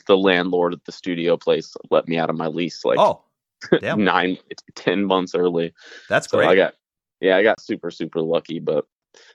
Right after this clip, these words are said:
Speaker 1: yeah, overall, I was, I was pretty relieved 'cause, li-, y-, like you said, like, I'd been touring nonstop since, since, uh, Dispose came out. And
Speaker 2: Yeah.
Speaker 1: like, so I, I, I'd barely gotten any time to, like, just chill at home with my wife, you know, since we got married, basically. So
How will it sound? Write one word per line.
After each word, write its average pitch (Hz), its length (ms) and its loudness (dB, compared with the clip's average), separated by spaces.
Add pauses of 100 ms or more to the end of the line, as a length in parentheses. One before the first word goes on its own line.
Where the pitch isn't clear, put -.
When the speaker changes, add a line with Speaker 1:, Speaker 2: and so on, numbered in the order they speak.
(160)
Speaker 1:
yeah, 139 180 6
overall, 135 540 2
I 107 60 0
was, 107 260 -8 (120)
I 120 60 -4
was 120 160 -6 (380)
pretty 127 240 -6
relieved 90 560 -8
'cause, 92 260 0
li-, 92 80 4 (160)
y-, 104 160 -6
like 113 220 2
you 104 60 -6
said, 95 260 2
like, 87 240 -4
I'd 113 160 0
been 98 180 -2
touring 87 500 -6
nonstop 87 840 0
since, - 460 -10 (400)
since, 98 320 0
uh, 80 200 6
Dispose 80 520 0
came 80 280 -2
out. 80 280 -4 (100)
And 85 80 4
Speaker 2:
Yeah. - 80 4
Speaker 1:
like, 71 340 -4 (440)
so 92 240 4 (320)
I, 104 80 4
I, 104 60 -2 (320)
I'd 95 280 0
barely 98 340 4
gotten 85 300 2
any 87 300 -6
time 87 300 -4
to, 85 100 -8
like, 82 200 -6
just 92 200 -16
chill 90 280 2
at - 40 -6
home 87 180 0
with 85 180 -4
my 82 140 -4
wife, 85 500 -4
you 95 140 2
know, 85 140 0
since 95 280 -2
we 95 120 2
got - 180 4
married, 82 400 2
basically. - 520 -4
So 80 300 -4